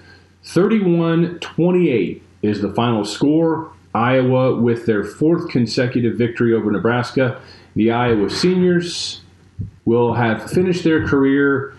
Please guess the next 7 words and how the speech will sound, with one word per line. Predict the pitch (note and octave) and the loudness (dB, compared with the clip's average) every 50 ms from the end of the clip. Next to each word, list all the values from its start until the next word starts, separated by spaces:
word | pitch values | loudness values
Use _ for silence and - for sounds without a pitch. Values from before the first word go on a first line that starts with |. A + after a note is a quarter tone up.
| - - - - - - | -6 -6 -6 -6 -6 -2
never | A#2 A2+ A2+ A#2+ C3 D3 E3 D#3 B2 B2 A2+ G2 G2 G2+ G#2+ G#2+ G#2+ - - _ _ _ - - - _ _ _ _ - | 0 2 2 2 2 2 0 0 2 0 0 0 0 -2 -4 -4 -8 -12 -20 _ _ _ -20 -20 -20 _ _ _ _ -6
having | - A2 G#2 G#2 A2+ A2 A2 | -2 -2 0 0 0 0 2
lost | G#2+ A#2+ C3 B2 G#2+ F#2 F#2 F#2 F2+ - - - - - - - - _ _ - - - - | 2 2 2 2 0 0 -2 -4 -6 -8 -10 -10 -10 -12 -14 -16 -20 _ _ -20 -20 -12 -6
to | - - B2+ A#2+ A#2 A2+ A2+ A2+ A2 G#2 G#2 - - - - - | -2 0 0 2 2 2 2 0 0 -2 -4 -8 -16 -18 -10 -6
the | F2+ A#2 G#2 | -4 -2 -2
Huskers. | - - - E2+ - - - D2 C2+ - - - - - - - - - - - - - - _ _ _ _ _ - _ _ _ _ _ _ - - - - | -2 -4 -6 -6 -6 -6 -6 -6 -6 -6 -8 -8 -10 -8 -10 -10 -8 -8 -8 -8 -10 -16 -20 _ _ _ _ _ -20 _ _ _ _ _ _ -10 -8 -6 -2
That | G#2+ B2+ B2 G2+ F2 F2+ G2+ F#2+ - - | -2 0 0 2 0 0 -2 -4 -8 -8